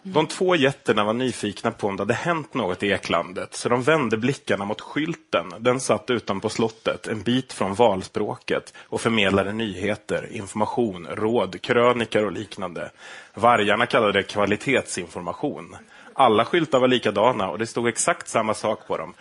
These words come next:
Skyltarna sköttes med stor omsorg av vargarna. Ja, faktum är att just skyltarna var vargarnas stora grej.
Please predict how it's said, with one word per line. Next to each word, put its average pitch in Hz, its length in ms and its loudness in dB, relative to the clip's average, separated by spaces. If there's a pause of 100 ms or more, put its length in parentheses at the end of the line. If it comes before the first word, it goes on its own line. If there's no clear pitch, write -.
(140)
Skyltarna 131 480 2
sköttes 123 400 0
med 117 80 -4
stor 170 360 -2
omsorg 107 380 -2
av 101 60 -2
vargarna. 90 460 -2 (240)
Ja, 107 320 2
faktum 139 420 -2
är 156 40 4
att 120 120 -4
just 113 140 -4
skyltarna 170 500 -2
var 160 100 0
vargarnas 107 380 2
stora 104 260 -4
grej. 107 360 -2